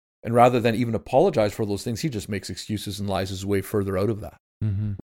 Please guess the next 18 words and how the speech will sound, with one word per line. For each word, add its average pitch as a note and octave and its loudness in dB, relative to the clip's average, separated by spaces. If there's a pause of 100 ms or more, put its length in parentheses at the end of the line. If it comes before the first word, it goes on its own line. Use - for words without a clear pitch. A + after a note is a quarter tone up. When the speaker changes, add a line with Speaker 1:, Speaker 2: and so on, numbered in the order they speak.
(180)
Speaker 1:
That C#3 8
is C#3 4
something A#2+ 2
we A2+ 2
have A2+ 4
to C3 0
remember G2+ 2
in G2 0
regards G2 2
to G#2 -2
whenever G2+ 0
we G2 -2
deal G#2 0
with C3+ 0
something G2+ -4
like F#2+ -6
this G2+ -4 (180)
political, A#2 0